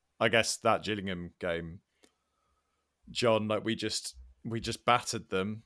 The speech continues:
Like, got the early goal, which is something that we thought we might struggle to do, obviously. And then the combination between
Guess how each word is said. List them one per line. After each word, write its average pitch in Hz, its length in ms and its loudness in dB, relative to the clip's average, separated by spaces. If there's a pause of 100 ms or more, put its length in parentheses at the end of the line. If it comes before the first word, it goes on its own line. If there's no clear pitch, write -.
Like, 113 280 2
got 135 220 6
the 123 100 4
early 110 260 4
goal, 101 600 0 (100)
which 117 240 0
is 110 140 -2
something 110 360 0
that 101 140 -2
we 104 160 -2
thought 101 360 -2
we 104 120 -2
might 95 220 0
struggle 90 340 -2
to - 140 -8
do, 92 340 0
obviously. 92 420 -2
And 101 140 -2
then 101 100 -4
the 101 80 -4
combination 98 640 -2
between 90 520 -8